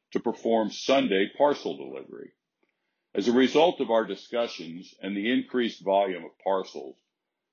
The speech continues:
the Postal Service recently informed us that beginning Sunday, June seventh, it was planning to decouple approximately seven hundred Sunday hub delivery locations.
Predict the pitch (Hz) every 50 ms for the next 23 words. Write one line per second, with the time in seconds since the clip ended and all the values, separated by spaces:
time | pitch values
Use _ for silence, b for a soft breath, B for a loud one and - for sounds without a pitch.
0 | _ - 113 - - 143 151 147 147 - 143 127 - - 120 120 117 107 107 -
1 | - - 120 123 131 127 - 123 - 107 113 107 104 95 90 - - 92 95 92
2 | 87 78 85 85 82 - - - - - 95 92 92 107 107 104 101 92 87 -
3 | - - 131 131 127 123 101 87 82 82 78 - - 95 101 104 104 98 - -
4 | - 117 110 107 - 76 76 - _ _ _ _ _ _ _ _ _ _ _ _
5 | _ _ _ _ _ _ _ _ - - 107 101 104 98 - - - - 131 135
6 | 135 131 131 127 120 - - 113 98 - 98 95 - - 123 113 - - 107 95
7 | 90 87 - - - 113 120 120 117 - - 98 95 90 82 87 90 90 87 -
8 | - - - 127 131 127 135 127 123 113 120 113 113 101 104 104 104 - - -
9 | - - - 110 110 113 113 107 107 104 104 98 92 101 101 98 95 - - 95
10 | 92 98 92 80 80 87 87 87 82 85 82 - - - 90 85 82 - - -
11 | - - _ _ _ _